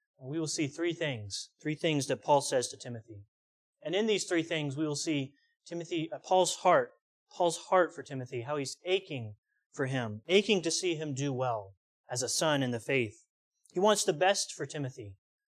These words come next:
uh, like a parent wants for their child. And he is grieved that he cannot see Timothy grow in the faith, but he writes him this letter at the end of his life to give Timothy an inheritance, an inheritance that is worthy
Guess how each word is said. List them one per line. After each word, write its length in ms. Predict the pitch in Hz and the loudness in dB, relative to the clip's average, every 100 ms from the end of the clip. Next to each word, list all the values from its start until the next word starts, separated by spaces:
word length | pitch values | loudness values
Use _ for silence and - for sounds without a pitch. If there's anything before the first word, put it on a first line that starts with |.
| _ | _
uh, 120 | 120 123 | -16 -8
like 180 | 139 | -8
a 60 | 135 | -10
parent 340 | - 170 151 | -10 -6 -6
wants 300 | 127 135 131 | -6 -8 -8
for 100 | - | -8
their 140 | 131 123 | -8 -8
child. 500 | - 151 131 104 104 _ _ _ _ _ _ | -6 -4 -4 -6 -12 _ _ _ _ _ _
And 120 | 147 | 0
he 80 | 147 | 2
is 100 | 139 | 2
grieved 380 | - 180 185 156 | 2 4 6 4
that 100 | 143 | 2
he 60 | 127 | 0
cannot 340 | 170 165 147 | 0 0 -2
see 220 | - 151 | -4 -4
Timothy 560 | 143 165 156 160 135 - _ _ | -4 -6 -4 -4 -4 -8 _ _
grow 220 | 139 165 165 | 0 2 2
in 80 | |
the 80 | 147 | 0
faith, 300 | 143 165 143 | 0 0 0
but 100 | 175 | -2
he 80 | 160 | 0
writes 340 | 175 196 208 202 | 6 6 6 4
him 100 | 165 | 2
this 180 | 156 | 2
letter 400 | 156 147 139 131 _ _ - | 4 6 6 2 _ _ -6
at 120 | 139 | -2
the 120 | 143 | 2
end 80 | 170 | 4
of 80 | 165 | 4
his 140 | 143 | 4
life 420 | 139 131 123 - - _ _ _ - | 8 8 6 -2 -18 _ _ _ -10
to 100 | 139 | -4
give 280 | 160 156 | 0 0
Timothy 500 | - 160 143 151 139 | -2 -6 -2 -2 0
an 100 | 139 | -2
inheritance, 920 | 139 131 147 151 135 117 113 - - _ _ _ _ _ | -4 -4 0 0 0 -10 -8 -8 -8 _ _ _ _ _
an 80 | 120 | -12
inheritance 540 | 123 143 151 - 131 - | -8 -2 -2 -2 -6 -4
that 100 | 127 | -4
is 160 | 117 | -4
worthy 460 | 120 143 143 117 | -2 0 0 -4